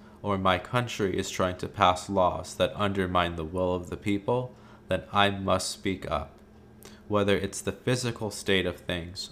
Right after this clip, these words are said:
or the emotional state, I'm very aware of the suffering going on. But there is hope. God has spoken, and he will save America. For those of you who know what was stolen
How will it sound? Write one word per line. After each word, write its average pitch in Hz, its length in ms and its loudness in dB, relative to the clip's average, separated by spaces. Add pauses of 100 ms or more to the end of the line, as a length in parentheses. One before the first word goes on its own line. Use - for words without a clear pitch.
or 98 160 0
the 101 140 -2
emotional 110 560 -2
state, - 400 -8 (400)
I'm 92 260 -2
very 104 460 6
aware 98 420 6
of 92 240 -2
the - 100 -10
suffering 92 520 -2
going 82 400 -2
on. 78 260 -4 (640)
But - 540 0 (360)
there 87 220 0
is 85 300 -2
hope. 80 300 -4 (1600)
God 107 360 8
has 113 140 -4
spoken, 95 640 -2
and 90 140 -4
he 107 240 -4
will 101 320 2
save 92 460 -2
America. 82 680 -6 (720)
For 104 180 2
those 110 320 4
of 110 180 -4
you 98 360 2 (240)
who 104 100 -4
know 104 380 2
what 110 260 -4
was 101 180 -2
stolen 87 580 0